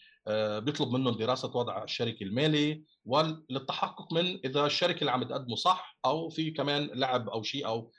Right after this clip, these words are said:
أو تخبية حسابات أو محاولة الهروب إلى موضوع الإفلاس، لأنه والله كانوا الشباب عم بيشتروا، آه، سيارات فارهة وعم يسافروا ب-، ب-، <laughs> ببرايفت بلينز وإلى ما هنالك.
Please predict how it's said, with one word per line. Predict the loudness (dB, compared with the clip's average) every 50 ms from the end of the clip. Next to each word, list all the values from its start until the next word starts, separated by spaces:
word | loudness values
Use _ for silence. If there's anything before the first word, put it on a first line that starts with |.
| _ -4 -4
أو | -2
تخبية | -2 -2 -2 -2 0 0 0 0
حسابات | -2 -4 -4 0 0 2 4 6 6 6 4
أو | 2 0 -2
محاولة | -2 -2 -2 0 2 4 4 4 2 0 -2 -6 -8 _ _ _ -20 _ -6 -4
الهروب | -4 -2 0 0 2 4 4 2 2 0
إلى | 0 0 0
موضوع | 2 2 2 0 0 -2
الإفلاس، | -2 -6 -4 -2 -2 -2 -2 -2 -4
لأنه | -4 -4 -2 -2
والله | 0 0 0 0 0
كانوا | -2 -2 -4 -4 -4
الشباب | -4 -4 -2 0 2 2 2 0 -2
عم | -4 -4 -4
بيشتروا، | -4 -6 -6 -6 -4 -2 -2 -2 -4 -8 -14 -20 -20 _ -4 0
آه، | 0 0
سيارات | 2 2 2 2 4 4 4 4 2 2
فارهة | 2 2 4 4 4 4 2 2
وعم | 0 0 -2 -4
يسافروا | -4 -4 -6 -6 -4 -4 -2 -2 -2 -2
ب-، | -2 -4 -4 -2 -2 -2
ب-، | -2 -4 -8 -8 _ -16 -20 -20 -16 -12
<laughs> | -8 -8 -6 -4
ببرايفت | -4 -4 -2 0 2 2 2 2 2 -2 -4 -2
بلينز | -2 0 0 0 -2 -2
وإلى | -2 -2 -2 -2
ما | -2 -2 -4
هنالك. | -4 -4 -4 -6 -6 -8 -10